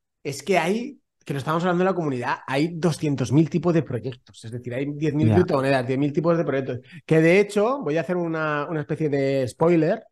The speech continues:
Speaker 1: ¿no? Es decir, tú no lo sabes aún, pero <laughs> te vas a enterar ahora.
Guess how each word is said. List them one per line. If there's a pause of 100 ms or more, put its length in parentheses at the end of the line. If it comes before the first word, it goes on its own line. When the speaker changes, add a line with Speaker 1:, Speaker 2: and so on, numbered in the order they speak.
Speaker 1:
¿no?
Es
decir,
tú
no
lo
sabes
aún,
pero (140)
<laughs>
te
vas
a
enterar
ahora.